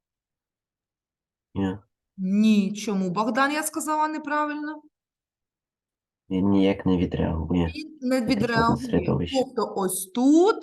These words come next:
Speaker 2: дякую, ви слідкуєте уважно за екраном.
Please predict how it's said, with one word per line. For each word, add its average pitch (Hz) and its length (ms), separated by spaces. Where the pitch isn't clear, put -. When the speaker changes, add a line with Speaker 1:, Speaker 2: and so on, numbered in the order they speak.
Speaker 2:
дякую, 190 760
ви 185 200
слідкуєте 185 1000
уважно 180 800
за 175 400
екраном. 294 840